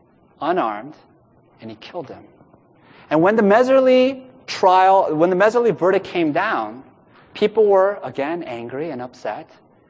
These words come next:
and disaffected, angry men took to the streets in downtown Oakland, not at all at the scale of the L A riot, but they,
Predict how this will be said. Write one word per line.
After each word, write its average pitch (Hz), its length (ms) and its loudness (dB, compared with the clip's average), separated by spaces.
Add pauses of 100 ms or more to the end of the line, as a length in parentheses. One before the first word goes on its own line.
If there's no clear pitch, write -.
(360)
and 131 220 -4
disaffected, 175 600 -2
angry 170 380 -4
men 156 460 -6 (320)
took - 560 -4
to - 100 -8
the 180 100 -4
streets 170 420 -6
in 151 80 -4
downtown 147 400 -6
Oakland, 135 520 -14
not 156 220 0
at 214 80 2
all 185 220 4
at - 80 -2
the 185 40 -8
scale 165 460 0
of 139 220 -4
the 143 80 -2
L 139 160 -2
A 139 100 -4
riot, 127 460 -4 (400)
but 139 100 -8
they, 131 400 -4